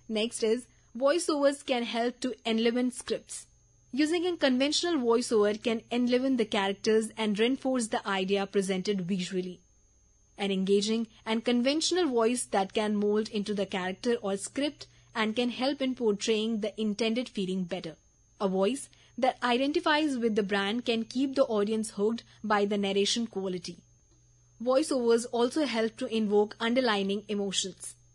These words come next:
Incorporating right voiceover tone and consistency of your voiceovers can provide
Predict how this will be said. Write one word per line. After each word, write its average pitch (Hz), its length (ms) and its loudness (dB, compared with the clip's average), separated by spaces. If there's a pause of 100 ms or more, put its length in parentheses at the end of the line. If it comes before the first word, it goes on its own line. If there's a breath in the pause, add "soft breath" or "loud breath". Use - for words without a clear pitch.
(680)
Incorporating 294 800 0
right 226 240 0
voiceover 220 500 0
tone 196 360 -4
and 214 180 -4
consistency 196 720 -4
of 202 140 -2
your 208 120 0
voiceovers 190 760 0 (260 soft breath)
can 208 180 -2
provide 208 380 0